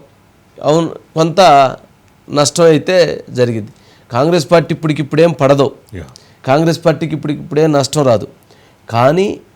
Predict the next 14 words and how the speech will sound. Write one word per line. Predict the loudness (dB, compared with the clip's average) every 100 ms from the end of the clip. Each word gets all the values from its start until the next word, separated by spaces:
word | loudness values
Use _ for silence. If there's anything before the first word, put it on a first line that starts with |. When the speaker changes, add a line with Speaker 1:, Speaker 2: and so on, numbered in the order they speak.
| _
Speaker 1:
ఒక | -10 -2 0 0 -8 -12 -4
చర్చని | -4 0 0 2
ప్రజల్లోకి | 0 -2 0 0 0 -2
తీసుకెళ్ళటం | -8 -10 -6 -6 -4 -6
ద్వారా | -4 -4 -4 -6 _ _ _ _ _ _ _ _ _ _ _ _ -4
ఒక | 0 4 6 4 -4 -20 _ _ _ -6
అంశానికి | -4 -2 0 2 2 -2 -2 -2 -2 -6 _ -4
అడుగులు | 0 2 2
పడుతూ | 0 -4 -6
ఉన్నాయి. | -8 -12 _ _ _ _ -6
అదేవిధంగా | 0 2 4 2 4 4 4 0 -6 -16 -12
దీని | 0 2 4 2
త-, | 0 -2 -2 -8 -6
అనంతరం | 0 0 2 2 2 -2